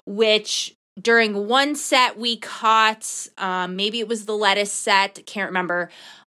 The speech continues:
Um, you could for sure hear the other band, but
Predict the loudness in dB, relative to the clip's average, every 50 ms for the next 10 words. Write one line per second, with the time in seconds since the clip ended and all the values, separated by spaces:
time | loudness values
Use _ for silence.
0 | -2 2 2 2 2 0 -2 -4 -4 -6 -4 -2 -2 -2 -2 -2 -4 -4 -2 -2
1 | -2 2 4 4 4 4 2 0 0 0 0 2 2 2 2 4 2 0 -2 2
2 | 4 4 4 4 2 2 0 0 -2 -4 -6 -10 -12 _ _ _ _ _ _ _
3 | _ _ 0 2 4 4 2 0